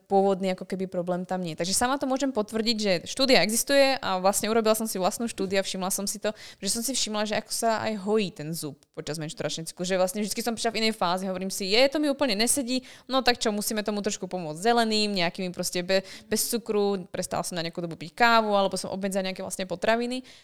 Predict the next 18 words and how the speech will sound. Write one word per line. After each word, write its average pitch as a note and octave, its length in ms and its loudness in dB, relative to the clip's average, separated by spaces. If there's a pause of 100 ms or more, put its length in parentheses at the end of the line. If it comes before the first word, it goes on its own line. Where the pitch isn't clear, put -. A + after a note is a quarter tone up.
(180)
A F#3+ 60 -10
fakt G3+ 220 -12
to C4 100 -2
bolo B3+ 220 2
naozaj A#3 320 -2
ako A3+ 160 -6
vidieť, G#3+ 320 -2
že G#3+ 80 -6
to A3+ 100 -4
malo G#3 380 -2
tú A3 160 -10
zmenu, F#3+ 320 -2
takže G3 340 -4 (300)
to G3+ 80 -8
som C4+ 160 -2
len D4 80 -4
chcela A#3+ 240 0
vlastne B3 160 -4